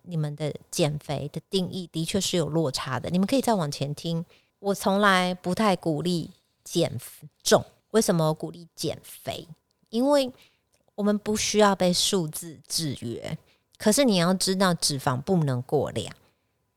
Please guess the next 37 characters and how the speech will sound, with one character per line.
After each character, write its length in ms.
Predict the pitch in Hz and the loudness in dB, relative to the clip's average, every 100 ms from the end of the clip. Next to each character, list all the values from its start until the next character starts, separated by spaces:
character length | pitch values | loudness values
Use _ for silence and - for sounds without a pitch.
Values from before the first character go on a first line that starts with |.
| _ _ | _ _
那 320 | 214 262 233 - - _ _ _ _ _ - | 0 4 4 0 -16 _ _ _ _ _ -2
有 180 | 196 | 0
很 340 | 214 - 180 156 | 2 0 -2 0
多 180 | 190 196 | 2 2
的 140 | 180 | 2
方 300 | - 175 180 | 2 0 2
式 340 | - 185 151 - _ _ _ _ | 0 0 -2 -8 _ _ _ _
是 260 | - - 247 | -4 0 0
会 380 | - 240 196 170 | 2 2 2 2
让 400 | 233 247 190 165 | 4 6 4 -4
你 160 | 143 - _ _ _ - | -6 -14 _ _ _ -8
就 100 | 185 | -4
是 400 | 185 190 170 - _ - | -2 0 -2 -2 _ 0
对 160 | 226 | 2
自 200 | 196 208 | 2 0
己 180 | 190 143 | -2 -4
的 180 | - - | -4 0
认 180 | 180 170 | 2 2
同 160 | 151 147 | 0 -2
度 140 | 165 | -4
更 260 | - 170 151 | -4 -4 -2
高 300 | 156 131 147 | -2 -2 -2
的， 280 | - 160 - | -4 -4 -8
所 180 | - 277 | 2 4
以 40 | |
我 100 | 214 | 6
很 240 | 165 170 202 | 4 4 4
喜 180 | - | 4
欢 220 | 156 165 170 | 2 0 0
说 240 | 175 165 | 0 -2
锻 240 | - 170 | 2 0
炼 180 | 151 151 | 0 -6
自 120 | 143 | -6
己 100 | 147 | -8
的 100 | - | -6
身 300 | - - 139 | 0 2 2
体。 220 | 151 - | -2 -6